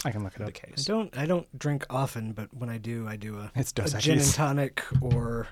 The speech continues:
Speaker 3: absinthe or a Tom Collins.
Speaker 2: Yeah. Uh, let's see.
Speaker 3: Tom Collins is good stuff.
Speaker 2: Hey, and that was it for that, uh, forum thread. I'd say we can go ten minutes of Radio Bugbear questions, and then we can go the fuck to dinner.
Speaker 3: Yay!
Speaker 1: Woo!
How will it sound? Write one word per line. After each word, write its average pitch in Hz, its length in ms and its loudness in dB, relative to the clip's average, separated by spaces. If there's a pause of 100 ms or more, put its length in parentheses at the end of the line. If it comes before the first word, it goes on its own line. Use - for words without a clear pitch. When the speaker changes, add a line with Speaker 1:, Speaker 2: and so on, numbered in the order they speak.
(120)
Speaker 3:
absinthe 117 800 -4
or 104 680 -8
a 98 60 -10
Tom 104 300 -6
Collins. 107 480 -8 (520)
Speaker 2:
Yeah. 95 180 -2 (2250)
Uh, 147 600 6
let's 127 180 0
see. 104 300 2
Speaker 3:
Tom 98 80 -4
Collins 120 420 -8
is 107 120 -6
good 139 200 -6
stuff. - 440 -4
Speaker 2:
Hey, 202 100 6
and 139 100 8
that 156 100 6
was 139 140 2
it 143 80 0
for - 80 -2
that, 117 300 -4
uh, 107 140 0
forum 120 240 2
thread. 113 180 2
I'd 135 160 4
say 147 100 2
we 127 100 2
can 120 120 2
go 110 560 2
ten 190 200 4
minutes 170 300 4
of 123 220 4
Radio 135 240 4
Bugbear 131 260 2
questions, 135 540 0
and 107 160 -2
then 113 120 0
we 113 120 0
can 95 180 2
go 117 240 6
the 95 140 2
fuck - 400 2
to 101 160 2
dinner. 104 500 6
Speaker 3:
Yay! 254 580 10
Speaker 1:
Woo! 311 240 2